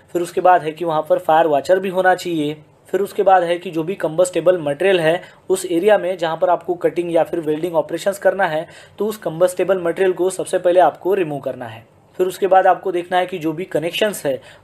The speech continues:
वो सारे secure है क्या, यानी कि couplings हो गया, fittings हो गया, ये सारे आपको check करना है उस work location में। फिर उसके बाद है कि जो भी equipments आप इस्तेमाल कर रहे हो उसको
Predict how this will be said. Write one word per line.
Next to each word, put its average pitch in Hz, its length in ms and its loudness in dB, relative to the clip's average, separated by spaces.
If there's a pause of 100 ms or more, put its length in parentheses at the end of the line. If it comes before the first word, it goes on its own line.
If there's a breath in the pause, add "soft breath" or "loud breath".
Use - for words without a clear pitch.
वो 196 100 0
सारे 160 340 2
secure 175 400 0
है 143 160 0
क्या, 135 180 -4
यानी 151 240 -2
कि 165 120 -4
couplings 165 520 -2
हो 151 60 -2
गया, 147 180 2
fittings 156 460 -6
हो 151 60 -2
गया, 143 280 -2 (320 loud breath)
ये 185 100 4
सारे 175 340 4
आपको 175 300 4
check 175 240 -6
करना 185 260 2
है 175 140 -2
उस 185 280 -6
work 147 200 -2
location 135 380 -6
में। 120 200 -14 (420)
फिर 180 80 2
उसके 190 200 -2
बाद 175 200 6
है 165 100 -4
कि 165 120 -12
जो 156 140 -4
भी 170 120 0
equipments 170 460 -4
आप 156 140 0
इस्तेमाल 160 360 0
कर 160 160 -2
रहे 175 100 2
हो 160 160 4 (140)
उसको 170 420 0